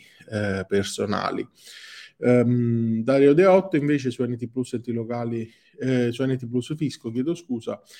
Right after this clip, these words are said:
si occupa delle sanzioni per violazioni multiple e la recidiva non va anticipata. Ehm, disegno di legge di riforma fiscale,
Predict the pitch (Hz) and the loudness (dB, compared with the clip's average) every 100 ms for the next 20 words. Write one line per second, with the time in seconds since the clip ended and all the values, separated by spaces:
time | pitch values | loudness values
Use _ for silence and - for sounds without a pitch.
0 | - _ - 156 151 123 120 123 127 147 | -20 _ 2 2 2 0 2 2 2 0
1 | - 131 123 117 110 113 110 131 156 139 | 0 -2 -2 -4 -4 -4 -6 -4 -4 -2
2 | 117 107 - 123 117 123 120 120 120 131 | -4 -6 -10 -10 -4 -2 0 0 0 -2
3 | 147 120 113 110 123 123 120 127 120 - | -4 -4 -4 -4 -6 -6 -2 -2 -2 -6
4 | 131 120 117 127 139 175 117 107 107 110 | -12 -10 -8 -4 -2 0 0 -4 -8 -10
5 | 117 117 113 110 110 110 107 110 117 117 | -10 -10 -8 -10 -14 -20 -20 -14 -8 -6
6 | 117 113 117 113 110 113 110 110 170 - | -2 -2 -2 -4 -4 -6 -6 -10 -10 -2
7 | 202 185 131 110 | 4 6 6 0